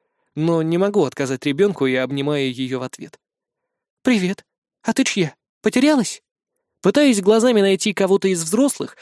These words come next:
но даже Веры не видно. Наверное, кто-то из сотрудников привел малышку, и она играла, а потом заблудилась.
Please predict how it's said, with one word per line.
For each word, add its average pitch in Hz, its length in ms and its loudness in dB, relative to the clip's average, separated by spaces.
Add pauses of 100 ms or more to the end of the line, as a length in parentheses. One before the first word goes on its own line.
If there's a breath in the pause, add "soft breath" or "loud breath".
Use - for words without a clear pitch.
но 170 180 0
даже 185 220 0
Веры 226 300 0
не 143 140 -2
видно. 135 360 -6 (400)
Наверное, 214 520 4
кто-то 233 240 0
из 226 140 -2
сотрудников 156 680 0
привел 139 300 0
малышку, 165 540 -2 (220 soft breath)
и 180 80 2
она 240 260 4
играла, 156 400 0
а 170 60 0
потом 269 280 2
заблудилась. 139 720 -2